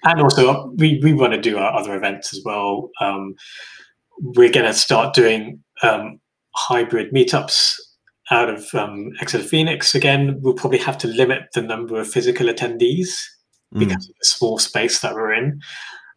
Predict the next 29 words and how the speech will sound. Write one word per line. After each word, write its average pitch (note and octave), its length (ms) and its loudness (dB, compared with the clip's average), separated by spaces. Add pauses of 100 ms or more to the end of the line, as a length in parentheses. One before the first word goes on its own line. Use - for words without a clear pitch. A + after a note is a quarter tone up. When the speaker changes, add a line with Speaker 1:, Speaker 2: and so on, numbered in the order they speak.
Speaker 1:
Um, G#2 560 0 (800)
and A2 440 2 (440)
then A#2 180 2
we're A#2 80 6
gonna, A#2+ 400 4
we're C3 80 6
gonna B2 260 4
do B2 200 6
a A#2 160 2 (220)
purely A#2+ 520 4
virtual G2+ 440 -8
conference - 800 -12 (160)
in G2 520 -10
September - 460 -14
as A2+ 140 -10
well, - 360 -10 (600)
um, G2 360 -10 (500)
which - 200 -10
we've - 160 -6
just - 320 0
announced, F#2 460 -6
and G2+ 240 -4
that G2+ 160 -2 (320)
the B2 60 -2
theme A#2 420 2
for A#2 120 -4
that G2+ 260 -2 (120)
is G2+ 340 -2 (240)
access. - 800 -2